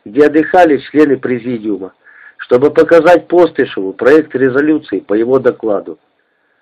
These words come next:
Разговаривал он с нами приветливо, деловито, читал внимательно и сказал:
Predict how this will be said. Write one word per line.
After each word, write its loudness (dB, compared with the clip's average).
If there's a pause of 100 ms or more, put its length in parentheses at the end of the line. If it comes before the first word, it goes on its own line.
(400)
Разговаривал 2
он -4
с -18
нами 4
приветливо, 0 (100)
деловито, 0 (240)
читал 2
внимательно -4 (640)
и -4
сказал: -2